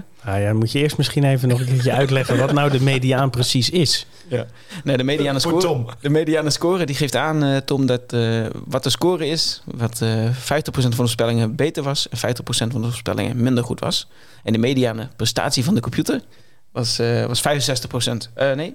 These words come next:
Speaker 2: achtenzestig procent. Dus, eh, in de helft van de gevallen scoorde de computer meer dan achtzestig procent van de mogelijke punten.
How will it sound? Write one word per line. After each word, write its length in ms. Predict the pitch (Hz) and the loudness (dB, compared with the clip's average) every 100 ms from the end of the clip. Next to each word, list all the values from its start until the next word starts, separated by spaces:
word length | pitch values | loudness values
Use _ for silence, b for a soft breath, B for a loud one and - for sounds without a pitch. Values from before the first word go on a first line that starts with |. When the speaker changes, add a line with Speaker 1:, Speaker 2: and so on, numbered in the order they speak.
| - | -6
Speaker 2:
achtenzestig 460 | 170 - 165 151 - | -4 -2 -2 -4 -2
procent. 360 | 135 - - - B B B B B - | -2 -2 -6 -16 B B B B B -4
Dus, 260 | 113 - | 0 2
eh, 260 | 120 117 110 | 2 2 2
in 120 | 123 | 2
de 60 | 117 | 4
helft 260 | 135 170 | 2 2
van 80 | 143 | -2
de 60 | 123 | -2
gevallen 500 | 127 131 135 135 - - | 0 0 0 -2 -8 -14
scoorde 400 | - - 143 123 | -8 0 2 2
de 320 | 117 117 113 120 - - | 4 4 2 0 -8 -10
computer 460 | - 131 123 117 127 - | -2 0 0 -2 -4 -2
meer 360 | 123 151 202 202 | 0 2 0 0
dan 200 | 160 - 160 - - - - | -2 -2 -4 -4 -4 -4 -4
achtzestig 840 | 165 156 - - - 151 - - | -4 -6 -6 -12 -4 -2 -2 -2
procent 380 | 143 - 151 - | -2 0 -2 0
van 120 | 139 | 0
de 60 | |
mogelijke 300 | 135 139 139 | 2 0 -2
punten. 340 | 123 139 151 | 0 -2 -2